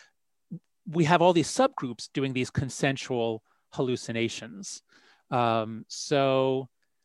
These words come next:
gosh, now I've spoken a long sentence. I forget how it relates to, to yours, but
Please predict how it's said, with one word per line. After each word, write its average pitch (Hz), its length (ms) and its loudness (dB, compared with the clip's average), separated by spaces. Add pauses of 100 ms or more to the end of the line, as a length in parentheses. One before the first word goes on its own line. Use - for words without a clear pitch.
gosh, 151 460 4
now 147 180 4
I've 160 120 6
spoken 151 320 0
a 123 40 -2
long 113 160 0
sentence. - 320 -4
I 165 40 -2
forget 170 300 2
how 214 140 6
it 208 60 2
relates 156 300 4
to, 139 260 2
to - 140 -2
yours, 143 600 10 (240)
but 160 240 8